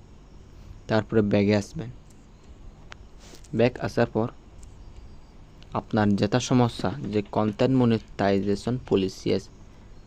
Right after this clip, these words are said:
এটা একটা হচ্ছে স্ক্রিনশট নিবেন। দাঁড়া একটু ওয়েট করেন। স্ক্রিনশট নেওয়ার পর ব্যাগে আসবেন এবং থ্রি ডট লাইনে ঢুকবেন। ঢোকার পর হেল্প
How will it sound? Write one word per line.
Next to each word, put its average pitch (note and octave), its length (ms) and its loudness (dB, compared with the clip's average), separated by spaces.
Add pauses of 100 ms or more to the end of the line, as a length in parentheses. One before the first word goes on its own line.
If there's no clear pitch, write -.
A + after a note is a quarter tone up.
(400)
এটা A#2 220 4 (240)
একটা - 640 -6 (100)
হচ্ছে - 300 -8 (180)
স্ক্রিনশট B2 600 -2 (140)
নিবেন। G2 280 2 (3000)
দাঁড়া G#2 240 -2
একটু - 160 -8
ওয়েট G#2 180 -2
করেন। G#2 160 0 (160)
স্ক্রিনশট B2+ 460 0 (100)
নেওয়ার G#2 300 2
পর A#2 120 -2 (1000)
ব্যাগে G#2+ 380 2
আসবেন A2 300 -2 (1120)
এবং G#2 160 0 (160)
থ্রি A#2+ 180 4
ডট B2 220 2
লাইনে A#2 220 2 (100)
ঢুকবেন। A2 300 2 (140)
ঢোকার A2 340 0
পর B2 120 2 (640)
হেল্প B2 260 2